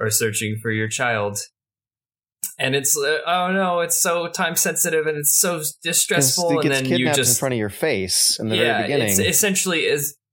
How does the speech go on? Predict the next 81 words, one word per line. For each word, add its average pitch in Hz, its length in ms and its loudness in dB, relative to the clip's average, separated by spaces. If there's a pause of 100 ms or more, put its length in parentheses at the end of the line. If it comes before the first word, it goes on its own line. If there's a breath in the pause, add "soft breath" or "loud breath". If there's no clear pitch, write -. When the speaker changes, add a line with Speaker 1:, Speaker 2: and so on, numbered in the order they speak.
(100)
Speaker 1:
the 156 60 0
span 151 400 0
of, 127 160 -4 (100)
of 120 220 -2
getting 127 260 -2
to 131 100 -8
that 127 220 -4
point 131 280 -4
is, 120 100 0
like, 117 120 -2 (100)
thirty 120 260 -2
minutes, 120 380 0
and 127 180 0
then 120 100 0
you 113 120 -4
can 113 160 -4
go 110 120 -2
out 104 200 0
and, 104 160 -6
like, 98 260 -2
you 123 100 -4
know, 101 280 -2 (200 soft breath)
marry 110 320 0
and 104 140 -4
fuck 104 240 -2
whoever 107 220 -2
you 104 160 -2
want 101 180 -2
in 101 60 -4
the 101 80 -2
wasteland 98 500 0
and 95 140 0
become 101 300 -2
a 95 200 0
Speaker 2:
Build 98 120 0
a 98 60 -2
Speaker 1:
cold 95 220 0
hard 98 120 0
Speaker 2:
house, 95 140 0
Speaker 1:
killer 98 420 0
Speaker 2:
start 101 280 -4
a 101 80 -2
Speaker 1:
when 113 160 0
you 104 100 2
were - 100 2
Speaker 2:
trade - 60 0
Speaker 1:
just, 113 200 2
like, 110 120 0
a 107 60 -2
normal 107 420 0
ass 98 200 2
guy 104 220 2
a 98 100 0
few 107 100 -6
Speaker 2:
business. - 80 0
Speaker 1:
seconds 92 220 0
ago. 101 120 -2 (160 loud breath)
That's 160 200 0
completely 135 340 -2
ludonarrative 104 540 0
dissonance 107 360 0
'cause 113 160 -2
it 107 60 -2
gives 117 180 -2
you 113 80 0
no 113 200 0
actual 107 480 -2
real 104 160 0
reason 98 400 -2
aside 104 260 0
from 104 120 -6
the 95 60 -8
fact 95 200 -4
that - 40 -12
your 87 140 -6
kid 123 160 -2
is 110 100 -2
missing, 98 320 -2
but 139 220 -2
nobody 160 380 -2
cares, 131 520 -2